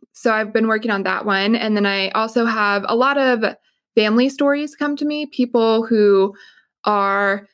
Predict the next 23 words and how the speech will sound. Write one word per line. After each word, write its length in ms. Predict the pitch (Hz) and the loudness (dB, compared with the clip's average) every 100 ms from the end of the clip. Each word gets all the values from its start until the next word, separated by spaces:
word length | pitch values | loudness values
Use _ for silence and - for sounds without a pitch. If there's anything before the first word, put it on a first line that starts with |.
| _ | _
helping 360 | - 226 226 214 | -2 2 2 4
their 140 | 196 | 2
parents 680 | - 220 202 214 226 - - | -2 -2 -2 -2 -4 -8 -10
turn 540 | - 220 202 190 190 | -4 0 0 0 -2
their 280 | 202 185 - _ _ _ _ _ | 0 -2 -4 _ _ _ _ _
stories 400 | - - 196 196 | -6 0 0 2
that 140 | 202 202 | 0 0
they 80 | |
used 260 | 190 190 - | 0 0 -2
to 80 | 202 | -4
tell 260 | 208 185 | -2 -2
all 140 | 185 185 | 0 0
of 100 | 185 | -2
the 100 | 190 | -2
time 400 | 202 185 185 190 | 0 0 0 0
into 280 | 196 202 208 | -2 0 0
a 80 | |
book 340 | - 185 208 - - | 0 -2 -2 -10 -4
that 140 | - | -2
they 120 | 196 - | 0 -2
can 160 | 220 | -2
pass 260 | 214 - - | -4 -6 -6
down. 400 | - 247 233 | -4 0 0